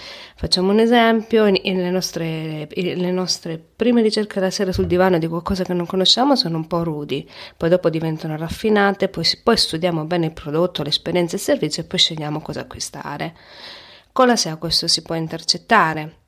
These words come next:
I benefici della strategia multicanale con la seo sono il retargeting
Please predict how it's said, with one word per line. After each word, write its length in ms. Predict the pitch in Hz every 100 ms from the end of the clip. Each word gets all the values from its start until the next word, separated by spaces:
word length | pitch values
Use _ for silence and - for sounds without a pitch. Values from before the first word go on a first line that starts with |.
| _ _ - - - _ - - - _ _ _
I 100 | 220
benefici 960 | 240 269 247 330 311 - 240 - - _
della 720 | 226 190 180 175 165 165 160
strategia 760 | - - 185 185 170 202 190 175
multicanale 640 | 180 - - 185 180 170
con 160 | 175 180
la 80 | 185
seo 220 | - 208
sono 240 | - 175
il 80 | 170
retargeting 1120 | 170 170 185 170 170 165 - 156 151 156 156